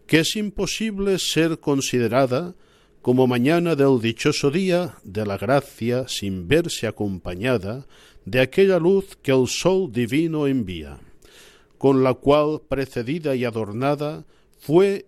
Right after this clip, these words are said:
en el instante que se concebía, porque si estaba el sol con ella junto,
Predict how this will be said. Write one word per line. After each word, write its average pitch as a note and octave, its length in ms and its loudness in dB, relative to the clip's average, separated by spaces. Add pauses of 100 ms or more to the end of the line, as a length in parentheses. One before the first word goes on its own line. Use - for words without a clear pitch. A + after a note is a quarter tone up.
en B2+ 160 -2
el A#2+ 120 -2
instante C3+ 840 -4
que A2+ 140 -6
se - 160 -8
concebía, G2+ 880 -4 (340)
porque A2 400 0
si - 220 -4
estaba D#3 480 0
el G#2 180 2
sol C3 480 2 (180)
con G2+ 220 0
ella C#3 220 4
junto, B2 840 2